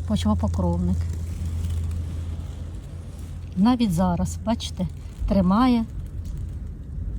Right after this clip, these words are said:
такий свій колір листя. І ще флокс шиловидний. Ну, він трошечки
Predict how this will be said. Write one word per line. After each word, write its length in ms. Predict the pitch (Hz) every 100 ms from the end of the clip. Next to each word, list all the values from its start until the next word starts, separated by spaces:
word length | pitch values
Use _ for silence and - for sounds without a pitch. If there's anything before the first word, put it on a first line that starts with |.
| -
такий 260 | 190 - 214
свій 180 | -
колір 340 | 180 226 226 202 185
листя. 460 | 175 175 - 196 190 - - - - - - - -
І 80 | 302
ще 220 | - 285
флокс 480 | 269 - 339 339 -
шиловидний. 760 | - 214 208 190 185 170 185 185 - - - - -
Ну, 60 | 311
він 100 | 311
трошечки 600 | 277 277 277 - - 254